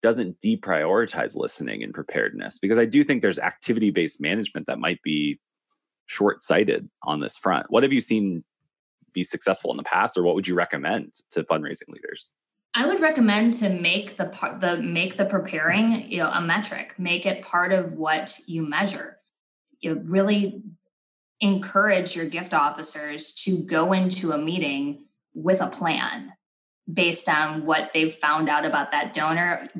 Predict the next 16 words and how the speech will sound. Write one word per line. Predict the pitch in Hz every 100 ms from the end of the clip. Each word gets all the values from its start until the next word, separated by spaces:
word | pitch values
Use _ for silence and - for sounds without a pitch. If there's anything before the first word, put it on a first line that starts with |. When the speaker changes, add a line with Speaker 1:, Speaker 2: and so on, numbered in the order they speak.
| -
Speaker 2:
either | 196 185 170 -
from | 165 165
going | - 175 180 185
through | 185 175
past | - 156 170 185
notes | 165 - -
in | 160 156
the | 151 151 _ _ _ _ -
C | - - 190
R | 170 147
M. | 139 175 196
As | 160 151 -
we | 165
know, | 151 156
there's | 160 151 151
an | 139 - -